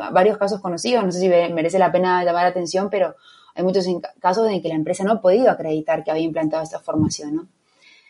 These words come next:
Y por otro lado, la evidencia es fundamental porque también puede ser un am-, un arma de doble filo. ¿A qué me refiero con esto? Y es que en algún caso concreto, eh, he tomado conocimiento de una empresa que despidió a un trabajador sobre la base del incumplimiento del código ético y en la audiencia del juicio oral,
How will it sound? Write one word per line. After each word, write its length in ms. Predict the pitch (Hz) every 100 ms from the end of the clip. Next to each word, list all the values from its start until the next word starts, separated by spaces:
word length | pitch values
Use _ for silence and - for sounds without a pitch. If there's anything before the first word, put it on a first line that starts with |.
| _ -
Y 120 | 208
por 160 | 208
otro 240 | 226 247 269
lado, 400 | 277 262 247 277
la 160 | 214
evidencia 400 | 175 180 220 214
es 60 | 220
fundamental 500 | 214 196 185 196 247
porque 180 | 240 196
también 300 | 160 170 196
puede 140 | 220
ser 180 | 214 226
un 100 | 220
am-, 220 | 214 233
un 100 | 202
arma 240 | 214 254 247
de 80 |
doble 240 | 196 170 156
filo. 440 | - 233 170 151 _ _ _ -
¿A 100 | 165
qué 80 |
me 100 | 196
refiero 340 | 202 196 196 175
con 120 | 185
esto? 300 | 233 214 165
Y 100 | 165
es 80 | 165
que 80 | 175
en 80 |
algún 300 | 156 160 196
caso 240 | 202 202 208
concreto, 500 | 202 208 214 208 277 - _ _ _ _
eh, 220 | 180 170 -
he 80 |
tomado 320 | 180 185 190 196
conocimiento 480 | 202 185 208 196
de 80 | 160
una 100 | 170
empresa 540 | 180 180 208 208 254 269
que 80 |
despidió 340 | 165 156 160 165
a 40 |
un 40 | 185
trabajador 540 | 185 180 180 202 214
sobre 180 | 208 151
la 80 | 156
base 280 | 156 170
del 80 | 185
incumplimiento 540 | 180 180 180 233 208 160
del 100 | 147
código 300 | 160 180 208
ético 360 | 220 220 262 320 - - - -
y 60 |
en 80 | 185
la 60 | 160
audiencia 480 | 170 226 220 185
del 140 | 160 156
juicio 280 | 190 190 202
oral, 400 | 220 208 262